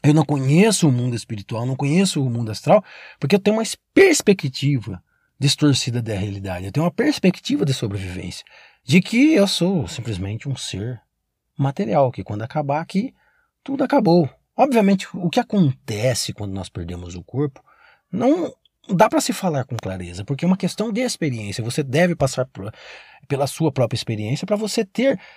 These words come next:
certos aspectos, certa clareza dessas questões. Porque questões abstratas, é difícil você convertê-las em palavras e fazer com que a pessoa, ela entenda.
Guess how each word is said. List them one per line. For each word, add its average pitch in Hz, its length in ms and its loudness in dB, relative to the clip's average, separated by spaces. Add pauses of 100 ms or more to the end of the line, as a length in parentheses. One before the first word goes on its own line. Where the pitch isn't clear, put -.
certos 214 600 2
aspectos, - 680 -4 (120)
certa 165 340 0 (160)
clareza 160 840 6 (140)
dessas - 300 -10
questões. 78 680 -14
Porque - 240 -6
questões 220 340 0
abstratas, 185 640 -2 (280)
é - 40 -6
difícil 185 360 -2
você 143 400 2
convertê-las 123 680 -2
em 117 120 -4
palavras 117 680 -2 (240)
e 110 60 -8
fazer 131 240 0
com 165 100 0
que 131 100 -2
a 127 40 -2
pessoa, 101 500 -6 (500)
ela 101 380 -4 (1160)
entenda. 151 640 6